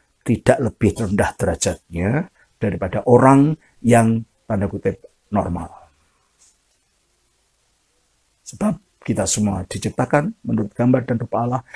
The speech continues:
dan kita semua dipanggil untuk tujuan yang sama, mencapai teosis.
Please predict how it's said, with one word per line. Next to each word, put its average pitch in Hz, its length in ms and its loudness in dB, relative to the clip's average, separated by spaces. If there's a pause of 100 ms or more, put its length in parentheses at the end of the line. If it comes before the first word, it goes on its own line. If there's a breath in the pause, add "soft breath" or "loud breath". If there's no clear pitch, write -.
(200 loud breath)
dan 113 160 6
kita 113 200 4
semua 117 280 2
dipanggil 143 600 6
untuk 123 320 2
tujuan 104 280 -6
yang - 80 -12
sama, 85 280 -16 (280)
mencapai 98 480 -4
teosis. - 520 -2